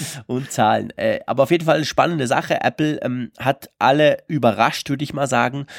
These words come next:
Konnte man auch in der, in, in Bezug auf die Aktie gleich sehen, die ist nachbörslich dann gleich hochgeschossen, ähm, weil doch viele das nicht gedacht hätten, dass es so gut und so spannend läuft.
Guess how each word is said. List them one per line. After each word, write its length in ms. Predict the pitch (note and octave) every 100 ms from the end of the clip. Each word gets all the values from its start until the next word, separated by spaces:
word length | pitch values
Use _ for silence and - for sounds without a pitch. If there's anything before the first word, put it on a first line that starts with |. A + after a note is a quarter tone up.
| - -
Konnte 220 | C#3+ D3
man 100 | C3+
auch 180 | G#2+ C3
in 160 | - A#2+
der, 240 | A2+ -
in, 260 | A#2 - D#2
in 200 | - A#2
Bezug 280 | A2+ -
auf 120 | A2+ -
die 100 | A#2
Aktie 380 | - - -
gleich 260 | D3+ A#2+ B2
sehen, 240 | - A#2+
die 120 | A#2+ G#2
ist 220 | - A#2
nachbörslich 880 | A2+ - - - F#2+ B2 A#2+ B2 A#2
dann 140 | A#2
gleich 240 | A2 A2+
hochgeschossen, 800 | - - - - - F#2+ - C#3 - - - - - -
ähm, 320 | B2+ A#2+ G2+
weil 220 | A2+ A#2
doch 220 | C3 B2
viele 400 | - E3 F3+ D3 -
das 260 | C#3 B2+
nicht 220 | D3 D3+ -
gedacht 340 | B2+ A2+ -
hätten, 160 | - G#2+
dass 140 | G2+
es 180 | G2 -
so 240 | B2 C#3+
gut 320 | C3 A2 B2
und 140 | B2+ G2+
so 120 | A#2
spannend 460 | - - G#2 G2+ F#2+
läuft. 360 | F#2 - -